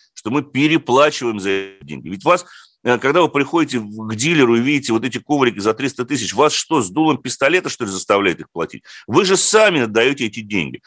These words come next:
Или не вы, хорошо, кто-то другой считает возможным, черт с ним, заплатить. Вот пока такое отношение будет, то, собственно говоря, вот такое возмущение будет, такие цены будут у дилеров.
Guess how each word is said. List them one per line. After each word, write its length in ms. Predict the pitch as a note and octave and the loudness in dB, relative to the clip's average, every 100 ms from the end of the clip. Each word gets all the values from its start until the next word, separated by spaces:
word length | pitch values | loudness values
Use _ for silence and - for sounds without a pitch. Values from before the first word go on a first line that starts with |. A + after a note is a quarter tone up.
| _ | _
Или 180 | A#2+ E3+ | 0 2
не 160 | F#3 G3+ | 4 2
вы, 160 | G#3+ | 2
хорошо, 380 | G#3+ C#3+ C#3 D3+ | 2 2 2 -2
кто-то 240 | - F#3+ D#3+ | -4 -4 -2
другой 440 | D3 C#3 C3 A2+ | -2 -2 0 0
считает 360 | - - E3 B2+ | -2 -4 -4 2
возможным, 680 | C#3+ C#3 C#3 B2+ G#2+ F2+ | 2 2 -2 -2 -2 -6
черт 340 | - C3+ A#2+ - | -8 -2 -2 -2
с 100 | C#3 | -8
ним, 200 | F#3+ G3 - - | -8 -10 -20 -8
заплатить. 540 | A#2 C3 C#3+ - - _ - | -4 2 2 0 -8 _ -2
Вот 200 | G#2 B2 | 0 2
пока 300 | C#3+ - D#3+ | 0 0 -2
такое 420 | - C#3 D3+ C#3+ | -2 -4 0 2
отношение 640 | A2+ A#2+ A#2+ - C#3+ A#2 G#2 | 0 -2 -4 -4 -4 -2 -4
будет, 540 | G2+ F#3+ A#3 E3 - _ _ _ _ _ | -4 -4 -2 -2 -4 _ _ _ _ _
то, 200 | C#3+ F3+ | 0 2
собственно 400 | - F3 E3+ D#3 | 2 -2 -2 -4
говоря, 380 | C3 C#3 F3 F3+ A#2 | 2 4 4 2 0
вот 220 | B2+ B2+ | -6 -4
такое 300 | C3+ C#3+ D#3 | -6 -4 -6
возмущение 500 | D#3+ E3 - D3 C#3+ | -6 -8 -8 -6 -4
будет, 120 | A#2 | -4
такие 240 | B2+ E3+ | -4 -6
цены 360 | E3+ C3+ C#3+ E3 | -4 0 2 0
будут 240 | C#3 C3 | -2 -2
у 60 | A#2+ | -4
дилеров. 380 | G#2 G2+ D2+ | -4 -2 -4